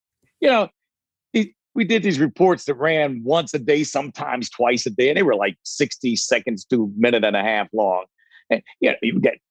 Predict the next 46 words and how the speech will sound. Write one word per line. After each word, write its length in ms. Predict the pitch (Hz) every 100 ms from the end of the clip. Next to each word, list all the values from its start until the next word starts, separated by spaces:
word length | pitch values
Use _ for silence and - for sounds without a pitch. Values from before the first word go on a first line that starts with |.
| -
cap 300 | 160 147 -
and 160 | 139
gown 340 | 123 135 131 131
measurements 500 | 123 117 123 131 -
next 240 | 127 110 -
Friday. 360 | 127 123 123
Don't 220 | 123 127
forget, 180 | 160 131
we 60 | 127
got 160 | 123 120
a 40 |
bake 280 | 117 127 117
sale 320 | - 135 135
Tuesday. 560 | - 135 127 107 127 117 - -
We 120 | 143
beat 300 | 120 147 147
Pershing 380 | - 147 143 147
High 300 | 131 147 143 117
fifty-six 560 | 147 131 123 - 139 -
to 80 | -
forty-eight 400 | 143 143 135 139
last 380 | 131 135 135 -
week. 220 | 135 135 - _ -
Uh, 100 | - 175 -
the 100 | 214
lovers 520 | 175 190 185 180 135
of 120 | 175
the 80 | 165
week 240 | 165 180 -
are, 440 | 165 160 156 156 151 _ _
and 100 | 151
our 100 | 156
number 300 | 151 165 160
one 260 | 156 160 156
song 440 | 123 170 151 147
is, 240 | 160 127 104
that 240 | 254 220
kind 180 | 220 160
of 100 | 127 -
thing. 200 | 127 85 _ _ _ _ _ -
But 160 | 170 -
I 120 | 190
had 260 | 214 190 139
this 160 | 131 -
heavy 280 | 190 139 90
voice. 640 | 76 226 - - - -